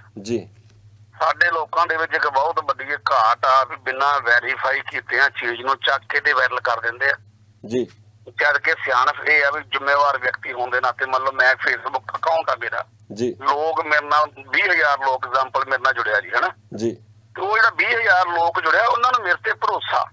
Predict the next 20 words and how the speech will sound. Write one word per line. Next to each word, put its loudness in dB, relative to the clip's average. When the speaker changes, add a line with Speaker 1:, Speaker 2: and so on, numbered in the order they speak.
Speaker 2:
ਕਿ -6
Speaker 1:
ਜੀ। -6
Speaker 2:
ਜੋ 2
ਅਕਾਲੀ 2
ਕਹੂਗਾ 0
ਉਹ 2
ਸੱਚ 0
ਹੀ 2
ਹੋਊਗਾ, 0
ਹਨਾ? 0
Speaker 1:
ਜੀ, 0
ਜੀ। -10
Speaker 2:
ਪਰ 0
ਜੇ 2
ਮੈਂ 6
ਕਰ 4
ਉਹਨਾਂ 6
ਦੀ 2
ਉਸ, 0
ਅਹ, 4